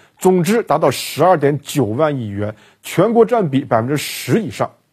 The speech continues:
广东在高质量发展上的探索，对于国家整体在高质量发展上的布局具有重要意义。正如省委书记黄坤明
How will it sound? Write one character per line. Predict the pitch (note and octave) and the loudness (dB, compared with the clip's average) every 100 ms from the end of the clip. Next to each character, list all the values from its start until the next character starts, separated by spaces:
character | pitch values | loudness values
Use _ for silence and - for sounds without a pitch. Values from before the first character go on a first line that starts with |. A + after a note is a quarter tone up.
| - - _ _ | -20 -20 _ _
广 | F#3 A3 | 0 2
东 | A#3+ | 2
在 | A3+ | 2
高 | A#3 A#3 | 2 2
质 | A3+ | 4
量 | A3 | 2
发 | G3 G#3 | 4 2
展 | D3 | 2
上 | - D3 | 0 0
的 | A#2+ | 0
探 | - A3 C3+ | 0 0 0
索， | C3+ - | -6 -4
对 | E3 F3+ | 0 0
于 | |
国 | F3 C3+ D#3+ | 0 -2 2
家 | G3 | 2
整 | D#3+ C#3+ D3 A#3 | 0 0 0 -2
体 | - A2 | -8 -6
在 | C3 G#2+ - | -4 -4 -2
高 | C#3 D3 | 2 2
质 | D3+ | 2
量 | D3+ A#2+ | 0 2
发 | D3 | 0
展 | B2+ | 0
上 | A2 C3+ | 0 -2
的 | A#2+ | -2
布 | G#2 B3+ G3+ | -2 0 0
局 | - A#2 E3+ - _ | 0 -4 -4 -8 _
具 | - | 0
有 | E3+ G#2+ - - | 2 2 -4 0
重 | B3+ F#3+ | 4 4
要 | C3 G2+ | 4 2
意 | F2+ G#2 | -2 -4
义。 | A2 _ _ _ - _ - | -6 _ _ _ -20 _ 2
正 | A#3+ | 4
如 | A#3 G#3+ | 4 4
省 | G#3+ | 2
委 | G#3 | 0
书 | D3 G3 | 0 0
记 | F#3 | -2
黄 | - - C#3+ | -4 0 0
坤 | D#3+ F#3+ | 2 2
明 | C#3 C#3 | 2 0